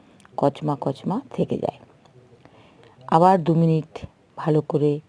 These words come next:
নেড়ে চেড়ে রান্না করে নেব। রান্নার,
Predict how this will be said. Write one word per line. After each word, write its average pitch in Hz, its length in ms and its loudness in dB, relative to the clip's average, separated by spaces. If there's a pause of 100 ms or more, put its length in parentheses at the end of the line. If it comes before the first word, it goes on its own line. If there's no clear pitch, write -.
(240)
নেড়ে 151 260 0
চেড়ে 160 280 -6 (580)
রান্না 139 280 0 (100)
করে 156 160 -2 (140)
নেব। - 160 -6 (4000)
রান্নার, 156 520 2